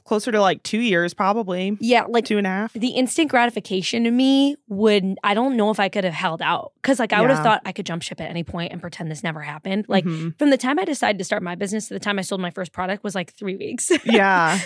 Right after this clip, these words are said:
Speaker 2: So I'm like, "How did you hold out your great, your confidence in yourself to, like, keep doing that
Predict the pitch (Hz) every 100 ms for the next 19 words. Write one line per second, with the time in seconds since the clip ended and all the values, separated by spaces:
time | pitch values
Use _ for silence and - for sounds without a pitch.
0 | - 349 320 320 311 247 - - _ _
1 | _ - - 214 233 277 330 285 180 226
2 | 240 226 190 226 214 - _ 226 220 208
3 | - 226 208 - - 208 233 269 277 294
4 | 294 302 285 240 190 _ _ - 220 -
5 | 185 196 226 214